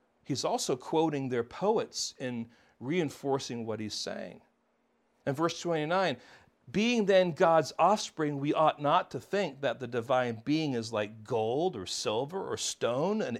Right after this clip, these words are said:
image formed by the art and imagination of man. Now, the two poets that he quotes here are Epimenides and Aratus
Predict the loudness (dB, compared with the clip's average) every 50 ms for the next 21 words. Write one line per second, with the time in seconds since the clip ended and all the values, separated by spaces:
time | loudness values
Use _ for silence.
0 | -6 -4 -2 -2 2 2 0 0 0 -8 -8 -2 0 2 2 2 2 2 2 2
1 | 2 2 2 0 -2 -4 -12 -20 -20 -20 -20 _ _ _ 4 6 10 10 8 8
2 | 6 0 -2 -2 0 -2 0 0 0 0 0 -2 -2 -2 -2 -2 -2 -4 -4 -4
3 | -4 -6 -6 -4 -2 0 2 2 4 2 2 0 -4 -10 _ _ _ _ _ _
4 | _ _ _ _ _ _ _ _ _ _ _ _ _ _ _ _ _ _ 2 2
5 | 2 2 2 0 -2 -2 -2 2 6 6 6 6 4 -4 -6 -6 -6 -8 -10 -10
6 | -6 -6 -6 -6 -6 -8 -10 -10 -8 -6 -2 -2 -2 -2 -2 -6 _ _ _ _
7 | _ -10 -10 -8 -6 -6 -4 -2 -2 -2 -4 -6 -6 -10 -10 -10 -10 -10 -10 -12
8 | -12 -16 _ _ -12 -8 -4 0 2 2 2 2 0 -2 -4 -6 -8 -8